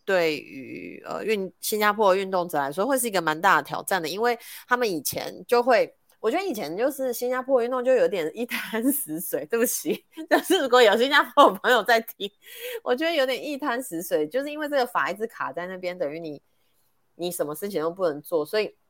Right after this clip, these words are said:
他们都只能做一些很低限度的东西。然后他们的团体登记也有很大的问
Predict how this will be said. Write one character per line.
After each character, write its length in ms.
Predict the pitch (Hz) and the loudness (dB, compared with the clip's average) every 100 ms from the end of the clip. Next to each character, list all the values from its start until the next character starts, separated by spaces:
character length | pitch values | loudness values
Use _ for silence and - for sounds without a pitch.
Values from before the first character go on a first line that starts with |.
| _ _ _ _ _ | _ _ _ _ _
他 140 | - 277 | -8 -4
们 120 | 277 | 0
都 160 | 226 233 | 0 0
只 80 | |
能 180 | 185 151 | -2 -4
做 180 | 190 196 | -2 -2
一 40 | |
些 160 | 190 196 | 0 -2
很 320 | 220 143 139 _ _ | -2 -6 -8 _ _
低 200 | 202 202 | -8 -6
限 300 | 196 185 160 | -2 -2 -2
度 200 | 170 151 | -6 -6
的 300 | - 64 - _ _ _ - | -6 -8 -10 _ _ _ -4
东 220 | 131 135 | -4 -4
西。 300 | 160 - - - 180 _ - _ | -10 -12 -14 -20 -20 _ -20 _
然 120 | 185 | -4
后 60 | 226 | -2
他 20 | |
们 160 | 233 202 | -2 2
的 680 | 165 151 147 139 90 62 - 50 _ _ | 2 2 0 -2 -6 -14 -18 -20 _ _
团 300 | - 135 180 | -4 -2 -2
体 440 | 208 147 127 - - - | -4 -6 -8 -14 -16 -2
登 240 | 160 151 | 0 0
记 280 | 160 170 151 | -4 -4 -2
也 120 | 131 | 0
有 100 | 123 | 0
很 200 | 147 73 | -2 -6
大 180 | - 143 | -8 -8
的 100 | - | -6
问 240 | 101 147 | -6 -4